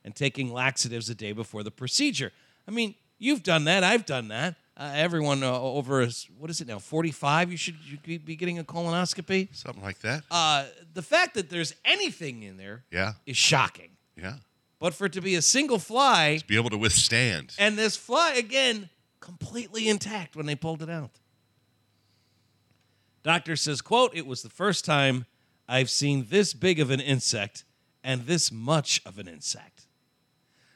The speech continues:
Speaker 1: So he's not saying he's never found bugs before.
Speaker 2: Well, he's leaving that open
Speaker 1: Yeah.
Speaker 2: anyway.
Speaker 1: Doctor showed the patient pictures of the fly in his colon after the procedure.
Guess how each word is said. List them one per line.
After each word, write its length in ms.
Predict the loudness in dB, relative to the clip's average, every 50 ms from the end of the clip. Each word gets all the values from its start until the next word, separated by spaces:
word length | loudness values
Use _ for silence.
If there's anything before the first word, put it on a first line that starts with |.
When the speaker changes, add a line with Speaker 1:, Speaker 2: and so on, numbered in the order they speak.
| _ _
Speaker 1:
So 180 | 0 2 4 4
he's 140 | 4 2 2
not 200 | 2 2 2 2
saying 220 | 2 2 2 2
he's 160 | 0 -2 -2
never 200 | -2 -2 -2 -2
found 300 | -2 0 2 2 2 2
bugs 280 | 2 0 0 0 -2 -6
before. 460 | -12 -16 -16 -18 -20 -20 -20 -20 -20 _ _ _ _ _ _ _ _ _ _ _ _ _ _ _ _ _ _ _ _ _ _ _
Speaker 2:
Well, 160 | 0 2 4 6
he's 200 | 6 6 4 4
leaving 320 | 4 4 4 4 2 2 4
that 160 | 4 6 6
open 380 | 6 6 4 4 2 -4 -10 -2 2
Speaker 1:
Yeah. 160 | 4 4 4
Speaker 2:
anyway. 320 | 4 4 4 4 4 4 0 -6 _ _ _ _ _ _ _ _ _ _ _ _ _ _ _ _ _ _ _ _ _ _ _ _ _ _ _ _ _ _ _ _ _ _ _ _ _ _ _ _ -20 -20 -20 -20 -20 _ _ _ _ _
Speaker 1:
Doctor 380 | 2 4 4 4 2 2 2 2
showed 360 | 2 4 6 6 6 6 4
the 60 | 2
patient 520 | 2 4 6 6 6 6 6 4 4 2
pictures 400 | 2 0 0 2 0 0 2 2
of 100 | 0 0 -2
the 60 | -4
fly 300 | -8 -2 2 4 4 4
in 160 | 4 4 4 4
his 140 | 4 2 0
colon 340 | 0 2 4 6 6 6 6
after 260 | 6 4 4 2 -2 -4
the 100 | -4 -6
procedure. 800 | -6 -8 -4 0 0 2 4 4 2 2 0 -4 -6 -8 -10